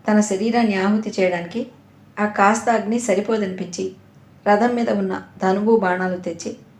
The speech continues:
దాంట్లో ఇంధనంగా వేశాడు. అగ్ని ప్రజ్వరిల్లింది. "మహానుభావ, నేను నీకు ఉపాహారం అవుతున్నాను.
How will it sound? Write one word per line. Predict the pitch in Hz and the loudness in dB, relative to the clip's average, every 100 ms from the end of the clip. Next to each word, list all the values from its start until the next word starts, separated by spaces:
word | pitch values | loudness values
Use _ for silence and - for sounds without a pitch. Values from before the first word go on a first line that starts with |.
| - - 196 | -20 -6 2
దాంట్లో | 214 226 240 | 2 2 2
ఇంధనంగా | 202 185 214 214 208 | 2 2 2 4 2
వేశాడు. | 170 160 165 156 - - - - - - | -2 -4 -8 -12 -16 -20 -20 -20 -10 -2
అగ్ని | 202 240 | 0 0
ప్రజ్వరిల్లింది. | 262 202 190 208 196 165 156 - - - - - - | 0 0 2 0 0 -2 -6 -14 -20 -20 -20 -16 -4
"మహానుభావ, | 185 214 214 202 180 190 233 - - - - - | 0 2 2 2 0 -2 -6 -12 -20 -20 -20 -4
నేను | 220 220 | 0 2
నీకు | 214 208 190 | 2 2 2
ఉపాహారం | 190 240 240 220 185 | 4 4 4 0 -2
అవుతున్నాను. | 170 - 165 156 | -6 -8 -12 -12